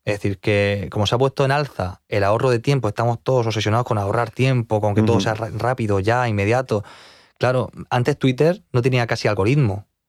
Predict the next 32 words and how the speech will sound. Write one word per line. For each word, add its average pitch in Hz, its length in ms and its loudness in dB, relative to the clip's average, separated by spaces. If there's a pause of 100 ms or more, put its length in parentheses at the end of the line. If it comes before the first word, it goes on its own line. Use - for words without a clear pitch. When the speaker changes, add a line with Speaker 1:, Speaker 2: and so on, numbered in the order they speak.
(120)
Speaker 1:
Tú 120 120 2
seguías 131 260 2
a 139 80 -2
gente 180 420 0
y 120 240 0
su 110 120 0
último 131 400 2
tweet 151 280 0
te - 100 -4
aparecía. 101 500 -2 (260)
Si - 120 -8
aparecía 107 360 2
otro, 170 160 0
te 143 60 2
aparecía 110 480 -2
el 107 140 -2
otro. 95 280 -4 (400)
Ahora 123 280 0
Twitter 123 260 -2 (100)
también 135 240 2
usa 127 180 0
un 110 60 0
algoritmo 98 600 0
y 113 80 -4
te 101 80 2
elige 113 280 2
por 123 180 0
ti 160 280 0 (300)
lo 123 100 -2
que 113 80 2
considera 113 520 0 (400)
oportuno, 123 600 2